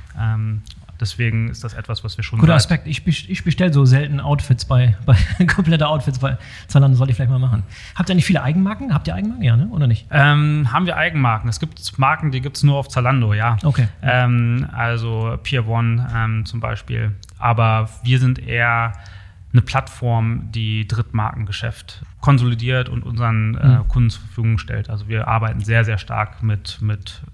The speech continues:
Speaker 1: starken, aber auch kleineren Brands, ähm, zusammen, die gerade dabei sind, massiv zu wachsen, ähm, und die unseren Kunden zur Verfügung zu stellen.
Speaker 2: Mhm. Um nochmal aufs Thema Nachhaltigkeit zurückzukommen, ich meine, da gehört ja auch dieser Aspekt zu, die Mode selber nachhaltig zu machen.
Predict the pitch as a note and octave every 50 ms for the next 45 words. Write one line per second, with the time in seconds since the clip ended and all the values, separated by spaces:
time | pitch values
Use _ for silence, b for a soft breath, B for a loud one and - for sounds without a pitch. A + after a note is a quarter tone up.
0 | - - - - - C#3 C3 C3 C3 - C3 B2+ B2+ - A#2 A2 B2 A2+ - -
1 | A#2+ A#2+ B2 B2 B2 A#2 A#2 A#2 A#2 A2 A2+ B2+ A#2 A2+ A2+ - - - - -
2 | A#2+ A#2+ A#2 A2+ A2 A2 G#2+ - - G#2+ G#2+ G#2+ G#2+ G#2+ A2 A2 A2 G#2+ A2 G#2+
3 | G#2+ G#2+ G#2+ G#2+ G#2+ G#2+ - - - A#2 A2 A#2 A2 A2+ A2+ A2 A2 A2 A2 -
4 | - - - - A#2+ A#2+ - B2 A2+ - - - A2 A#2+ B2+ - - - - B2+
5 | A#2+ A2+ B B B B B B B B B - - A2+ A2+ A2 A2 A2 A2 A2
6 | A2 A2 - - A2+ G#2+ - A#2+ A#2+ G#2 A2 G#2+ G#2+ G2+ F#2 - - A2 A2 G#2+
7 | G#2+ G2+ - - - G#2+ - - A#2+ G#2 G#2 G2 - - - - - - - -
8 | - D#3 C3+ B2+ B2+ C#3 C#3+ - - - B B B B B B - D#3 D3 C#3
9 | D3 C#3 C3+ - - C#3 C3 B2+ B2+ C3 C#3 - - D3+ C3+ B2 - C3 A#2+ -
10 | - C3 B2 - - B2+ - - B2+ B2 A#2 B2 B2+ B2 B2+ A#2+ B2+ C3 C3+ C3
11 | A#2+ D3+ C#3 B2+ B2+ B2+ - - C3+ B2 - - - C3+ C3 B2+ A#2+ B B B
12 | B B B B B - C#3+ B2+ C3+ C#3+ D#3+ E3+ D#3 C#3+ B2 C#3 D#3+ F3 D3 B2+
13 | A#2+ A2+ A#2 C3+ D#3 - D3 B2+ A2+ B2+ A2+ A2+ G#2+ - - A#2 A2 A2 G#2+ D3
14 | G3